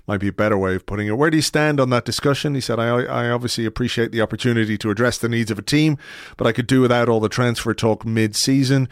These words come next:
It could also be an incentive to try and work out things more on the training ground or internally rather than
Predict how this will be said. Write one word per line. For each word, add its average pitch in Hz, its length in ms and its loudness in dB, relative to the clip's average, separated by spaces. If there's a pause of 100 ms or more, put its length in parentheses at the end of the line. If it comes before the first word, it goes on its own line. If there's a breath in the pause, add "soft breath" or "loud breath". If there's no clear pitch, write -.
(300 loud breath)
It 113 80 -6
could 123 100 2
also 127 120 6 (140)
be 120 160 2
an 110 60 0
incentive 117 440 0
to - 80 -14
try 127 300 2
and 117 180 0
work 127 300 4
out 123 260 0
things 120 400 0
more 120 300 4
on 113 120 2
the 107 60 0
training 160 580 0
ground 127 380 2
or 117 140 4
internally 123 580 2
rather 110 320 2
than 101 320 0